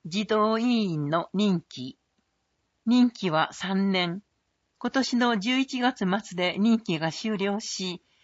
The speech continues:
十二月一日付で民生委員、児童委員の一斉改選が行われます。次の任期は、十二月一日からの三年間となります。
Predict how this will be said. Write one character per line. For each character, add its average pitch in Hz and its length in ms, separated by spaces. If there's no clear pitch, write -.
十 233 220
二 254 160
月 262 220
一 254 260
日 233 300
付 214 260
で 202 300
民 226 200
生 214 360
委 202 60
員、 170 520
児 175 160
童 208 280
委 220 40
員 180 400
の 165 240
一 214 80
斉 254 340
改 262 240
選 175 300
が 160 240
行 170 220
わ 170 240
れ 160 100
ま 160 160
す。 - 320
次 247 280
の 240 220
任 233 240
期 160 220
は、 147 240
十 240 180
二 262 160
月 240 220
一 226 280
日 226 220
か 180 140
ら 175 100
の 165 300
三 220 320
年 247 200
間 190 280
と 220 120
な 175 140
り 156 140
ま 156 160
す。 - 320